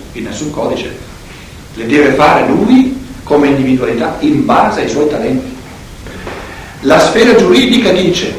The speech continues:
quando il giudice ha emesso la sentenza, no, fa parte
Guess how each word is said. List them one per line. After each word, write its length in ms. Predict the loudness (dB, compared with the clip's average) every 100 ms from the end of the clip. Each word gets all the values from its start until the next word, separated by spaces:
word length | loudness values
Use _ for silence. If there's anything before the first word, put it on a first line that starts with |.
| -12 -2
quando 360 | 2 4 6 4
il 140 | 4
giudice 460 | 2 2 2 2 2
ha 140 | 4
emesso 340 | 4 2 0
la 60 | 0
sentenza, 840 | -2 -2 0 2 2 0 2 2 -2 -10 -16 -16 -16 -14 -6
no, 580 | -2 0 -2 -2 -4 -6 -10 -14 -14 -12 -12 -14 -14 -16 -16 -2
fa 180 | 2 4
parte 800 | 6 6 6 4 0 0 0